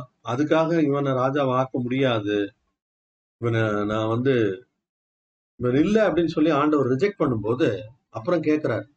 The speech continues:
"ஐயா, என்ன கதை?" அப்படின்னு உடனே அந்த சமயத்துலதான்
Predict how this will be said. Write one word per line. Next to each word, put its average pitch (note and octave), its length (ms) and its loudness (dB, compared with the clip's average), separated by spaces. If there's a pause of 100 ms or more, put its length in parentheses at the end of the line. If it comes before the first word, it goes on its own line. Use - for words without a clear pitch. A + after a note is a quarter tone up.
(640)
"ஐயா, C#3 240 2 (1600)
என்ன C3 200 0
கதை?" B2 340 0 (520)
அப்படின்னு B2 260 0
உடனே C#3+ 260 2 (680)
அந்த G#3+ 240 2
சமயத்துலதான் A#3+ 840 2